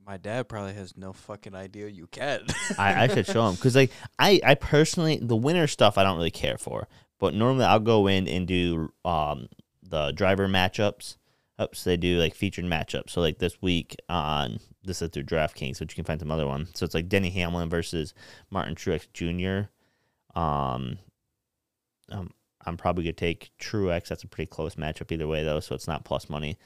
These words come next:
Speaker 2: Um, Brad Keselowski versus Kevin Harvick. Harvick's a favorite. Eh, I'd, I'd have to look. I haven't watched those two guys.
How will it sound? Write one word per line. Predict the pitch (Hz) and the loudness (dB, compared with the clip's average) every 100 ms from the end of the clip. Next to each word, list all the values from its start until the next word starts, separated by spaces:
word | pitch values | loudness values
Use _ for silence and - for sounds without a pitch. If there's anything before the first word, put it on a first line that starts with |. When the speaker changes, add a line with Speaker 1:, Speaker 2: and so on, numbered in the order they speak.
| _ _ _ | _ _ _
Speaker 2:
Um, | 82 80 78 80 - | 0 0 0 -6 -4
Brad | 82 82 _ _ _ _ _ _ _ _ _ | -2 -2 _ _ _ _ _ _ _ _ _
Keselowski | - 90 90 104 113 - 117 107 | -6 -4 2 2 2 0 0 0
versus | 98 90 - - | 0 0 -2 -2
Kevin | 95 92 76 | 0 2 -2
Harvick. | - 120 113 113 104 | 0 0 2 2 -2
Harvick's | - - 110 104 - | -4 -4 -2 -4 -4
a | - | -6
favorite. | - 113 104 104 104 101 - _ _ _ _ _ _ _ _ 107 | 0 2 2 2 2 2 -4 _ _ _ _ _ _ _ _ -8
Eh, | 98 - - | -8 -4 -4
I'd, | 101 - | -2 -4
I'd | 95 | -6
have | 98 85 | -4 -6
to | - | -6
look. | 92 90 - | -2 -2 0
I | |
haven't | 90 82 | -2 0
watched | 80 82 | -2 -2
those | 82 80 | -4 -4
two | 85 | -4
guys. | 85 85 85 82 | 0 2 2 0